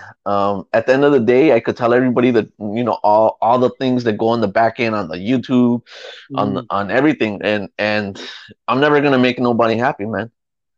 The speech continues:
Speaker 1: So it's kinda like I, I fi-, I figured, you know, I'm gonna take a sidestep from, from doing this. I'm gonna concentrate on other things that, that I'm doing, you know, and, and whenever I get a chance, I think we are gonna do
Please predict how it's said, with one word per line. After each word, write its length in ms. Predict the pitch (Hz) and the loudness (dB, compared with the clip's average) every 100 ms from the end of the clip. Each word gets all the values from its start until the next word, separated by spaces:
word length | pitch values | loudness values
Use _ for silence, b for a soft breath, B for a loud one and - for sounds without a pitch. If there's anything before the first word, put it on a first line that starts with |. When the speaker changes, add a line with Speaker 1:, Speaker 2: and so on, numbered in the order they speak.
| _ _ _ | _ _ _
Speaker 1:
So 140 | 117 | 0
it's 160 | 110 107 | 2 2
kinda 260 | 117 117 | 0 2
like 200 | 113 104 | 2 2
I, 160 | 117 120 - | 2 0 2
I 80 | 113 | 0
fi-, 260 | - 131 - | 2 -2 2
I 100 | 113 | 0
figured, 400 | 139 127 123 117 | 2 2 2 0
you 80 | 113 | 0
know, 160 | 113 | 2
I'm 100 | 113 | 2
gonna 200 | 117 120 | 2 0
take 220 | - 127 113 | 0 -4 -4
a 60 | |
sidestep 580 | - 113 110 - 120 - | 0 0 0 0 0 0
from, 280 | 117 101 98 _ b b b | -4 -4 -8 _ b b b
from 180 | - 110 | -4 0
doing 260 | 120 123 117 | 2 2 4
this. 220 | 120 120 | 2 2
I'm 100 | 117 | 0
gonna 160 | 113 113 | 0 0
concentrate 580 | 113 107 113 - 117 - | -2 -2 -4 0 0 0
on 160 | 101 - | -2 0
other 220 | 110 110 | 2 0
things 260 | 120 110 | -2 -4
that, 200 | 107 101 - | -2 -2 -2
that 120 | 101 | -2
I'm 140 | 107 | 0
doing, 300 | 104 117 113 | -2 -2 -2
you 120 | 101 104 | -4 -2
know, 200 | 120 107 | 0 0
and, 200 | 98 98 | -2 -4
and 160 | - 107 | -6 -2
whenever 280 | 117 123 147 | 0 2 2
I 60 | |
get 160 | 143 147 | 2 2
a 80 | 117 | 2
chance, 380 | - 135 160 127 | 0 0 0 0
I 80 | |
think 220 | 113 156 - | -2 -4 -6
we 160 | 127 135 | -4 0
are 180 | 117 117 | 2 2
gonna 200 | 131 120 | 0 -2
do 300 | 117 135 | 0 -2